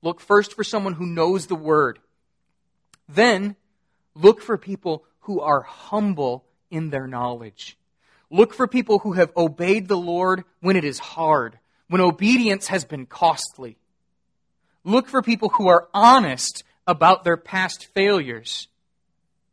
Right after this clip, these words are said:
That kind of character that can confess past failures moves beyond just Bible knowledge, and it makes someone trustworthy.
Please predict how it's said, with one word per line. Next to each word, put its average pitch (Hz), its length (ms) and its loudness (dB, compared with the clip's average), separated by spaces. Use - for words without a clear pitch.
That 220 260 0
kind 254 280 -4
of 214 140 -2
character 196 640 -2
that 180 160 -4
can 180 140 -6
confess 208 640 -6
past 202 460 -6
failures 226 580 -2
moves 220 380 2
beyond 202 600 4
just 214 320 0
Bible 190 380 0
knowledge, 139 640 -2
and 170 100 -6
it 170 80 -6
makes 202 400 0
someone 175 460 -4
trustworthy. 147 960 -4